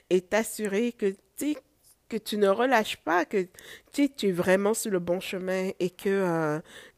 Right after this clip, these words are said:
ta tête reste vraiment connectée. Mais ce que moi, l'église du dimanche me permet, ça me permet d'appliquer la parole du dimanche à ma semaine.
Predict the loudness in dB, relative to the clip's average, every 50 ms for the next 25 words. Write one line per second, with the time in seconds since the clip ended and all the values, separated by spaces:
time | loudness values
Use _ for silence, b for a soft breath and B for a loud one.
0 | _ _ _ 6 6 6 6 4 0 0 0 4 2 4 4 4 4 2 0 0
1 | 0 0 0 0 -2 -2 -2 -2 0 0 -2 -4 -6 -10 -8 -8 -8 -8 _ B
2 | B B B B B B B B -10 -6 -4 -2 2 2 4 4 4 2 0 -4
3 | -10 -10 -10 -10 -12 _ _ _ 0 2 2 2 2 0 0 0 0 0 0 0
4 | 0 0 -2 -4 -6 -12 _ _ _ _ _ -4 2 4 6 6 6 4 2 -2
5 | -2 -2 -2 -2 -4 -8 -12 -10 -8 -8 -4 -4 -4 -4 -4 -8 -8 -8 -8 -4
6 | -4 -4 -4 -4 -6 -6 -6 -4 -4 -4 -4 -6 -6 -8 -8 -8 -6 -6 -6 -6
7 | -8 -4 -2 -2 -2 -2 _ -8 -12 -12 -12 _ -10 -8 -8 -8 -8 _ B B
8 | B B B B B -2 -2 -2 0 0 -2 -2 0 -2 -2 -4 -4 -8 -14 -14
9 | -12 -10 -6 -6 -6 -6 -6 -8 -8 -6 -6 -4 -4 -6 -6 -8 -8 -8 -8 -10
10 | -10 -8 -6 -6 -6 -6 -8 -8 -10